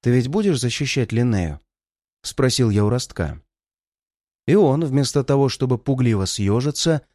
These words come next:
гордо распрямил свой пока еще гибкий стебелек.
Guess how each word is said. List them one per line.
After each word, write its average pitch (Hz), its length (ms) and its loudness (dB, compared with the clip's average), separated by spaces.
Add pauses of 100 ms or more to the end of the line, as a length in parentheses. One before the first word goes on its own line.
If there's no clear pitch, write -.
(540)
гордо 170 540 2
распрямил 147 680 0
свой 123 280 0
пока 113 340 -2
еще 151 420 0 (320)
гибкий 143 500 -4
стебелек. 104 840 -4